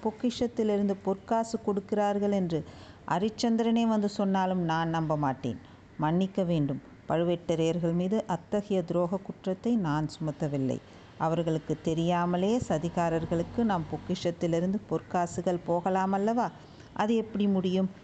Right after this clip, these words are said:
யமன் அறியாமல் உயிர் போகக்கூடுமா என்ன? யமன் ஒருவேளை கிழப்பருவத்தில் இளமங்கை ஒருத்தியை மணம் செய்து கொண்டிருந்தால்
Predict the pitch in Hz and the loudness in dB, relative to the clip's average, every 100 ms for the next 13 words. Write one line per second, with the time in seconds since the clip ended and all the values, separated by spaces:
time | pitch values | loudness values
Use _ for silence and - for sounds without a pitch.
0 | - 160 160 175 170 156 156 165 175 226 | -6 0 2 2 2 2 2 2 2 2
1 | 180 170 180 180 170 170 - 165 185 247 | 2 0 0 0 0 0 0 0 2 2
2 | 220 156 139 - - - - 175 208 240 | 2 2 0 -2 -12 -18 -4 0 2 2
3 | 202 185 175 190 208 196 180 202 220 - | 2 2 2 2 2 0 0 0 0 0
4 | 190 175 170 - 170 165 208 226 214 170 | 0 2 0 0 2 2 2 2 2 2
5 | 160 160 165 - 165 156 156 165 196 202 | 2 2 0 0 0 2 2 2 2 2
6 | 185 165 - 160 160 156 151 151 185 | 2 0 0 0 0 0 0 2 0